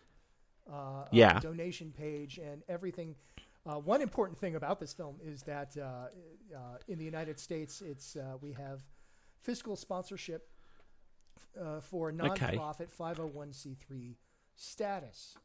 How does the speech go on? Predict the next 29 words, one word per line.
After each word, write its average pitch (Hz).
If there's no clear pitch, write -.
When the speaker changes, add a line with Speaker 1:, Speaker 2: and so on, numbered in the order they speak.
Speaker 1:
So 151
if 143
anyone 214
makes 175
a 160
donation, 147
at 196
least 247
I 202
know 208
in 190
the 170
United 170
States, 147
um, 139
it 190
is 208
a 165
charitable 190
donation 156
that 135
they, 143
people 139
can 135
write 131
off 123
for 135
taxes. 135
So 127